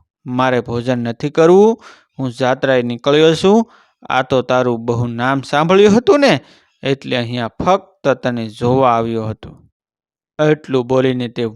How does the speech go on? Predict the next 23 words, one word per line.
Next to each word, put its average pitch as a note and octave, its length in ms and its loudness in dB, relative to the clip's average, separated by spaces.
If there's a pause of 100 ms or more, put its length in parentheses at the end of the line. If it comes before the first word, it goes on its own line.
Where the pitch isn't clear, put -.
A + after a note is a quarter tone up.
(280)
હૃદય D3+ 380 4 (800)
અને C3 160 -10
વૃદ્ધ C#3 360 0
સાધુએ B2 460 -2
પોતાની A#2 520 -4
જોળી A#2+ 340 -2
ખંભે C3 520 -2
લટકાવી C#3 600 0 (420)
હાથમાં B2+ 560 -2 (680)
ધોકો C#3+ 420 2
લઈને B2+ 380 0 (100)
ચાલતા C#3 380 -2
થયા. A2 440 -12 (720)
જલારામ G3 460 2
બાપાએ F3 440 4
વૃદ્ધ D#3 360 2
સાધુને D3 460 0
ભોજન A#2+ 400 0
લેવા D3+ 260 4
માટે C#3 320 -2
ઘણો B2+ 260 -4
આગ્રહ C3+ 420 -4
કર્યો, B2+ 420 -16